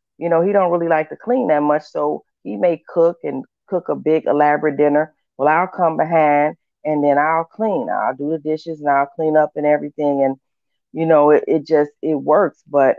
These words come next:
I think it takes, you know, it takes, really takes, um,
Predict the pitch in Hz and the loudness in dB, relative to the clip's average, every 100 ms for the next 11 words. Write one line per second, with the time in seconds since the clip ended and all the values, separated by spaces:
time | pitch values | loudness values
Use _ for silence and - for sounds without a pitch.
0 | - 139 - 180 175 165 175 160 - _ | -4 -6 -6 -6 -8 -8 -4 -4 -6 _
1 | _ _ 143 147 131 - _ _ - - | _ _ -4 0 0 0 _ _ -20 -20
2 | _ _ _ _ _ _ _ _ _ _ | _ _ _ _ _ _ _ _ _ _
3 | - 180 220 220 - 156 202 220 208 185 | -10 0 2 2 -2 2 4 4 2 4
4 | 156 147 - _ 139 139 135 127 127 | 4 2 -8 _ 2 4 4 2 0